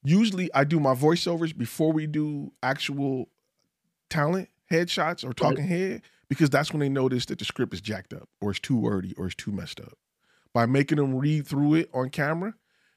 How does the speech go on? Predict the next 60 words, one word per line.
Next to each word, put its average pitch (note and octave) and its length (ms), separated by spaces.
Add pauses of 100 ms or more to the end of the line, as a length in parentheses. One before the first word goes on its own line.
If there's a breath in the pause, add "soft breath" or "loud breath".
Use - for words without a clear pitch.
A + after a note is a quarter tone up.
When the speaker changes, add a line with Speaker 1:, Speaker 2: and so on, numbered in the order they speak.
(100)
Speaker 1:
and B2 140
make C3 140
the - 80
changes B2 400
right A#2+ 240
then B2 160
and A#2+ 120
there. C#3+ 220
So - 160
by A#2 140
the A#2+ 80
time D#3 320
we D3+ 80
get D3 180
it C#3+ 80
over C#3 180
to C3+ 120
the B2+ 100
teleprompter D#3+ 640
and B2+ 100
we B2+ 60
got B2 180
the - 60
shot B2+ 240
in A#2+ 60
front D3+ 240
of E3 100
'em, F3+ 140 (720 soft breath)
it's, - 180 (140)
it's - 180
put - 220
together. A#2+ 340
If - 220
you D3+ 100
do F3+ 200
it E3+ 80
the D3+ 120
other F#3 300
way, C3 380 (140)
it's B2 140
gonna C#3+ 160
change D3 680
and B2+ 200
you're C#3 80
gonna C3+ 160
be C3+ 80
going C3 300
forever B2+ 500
while A2+ 200
you, B2 240
you C#3+ 120
know, B2+ 80
while A#2 180
they're A#2+ 140
in A2+ 80
front. C3 320 (580)
And A#2+ 160
then, C3 400
you C3+ 100
know A2 440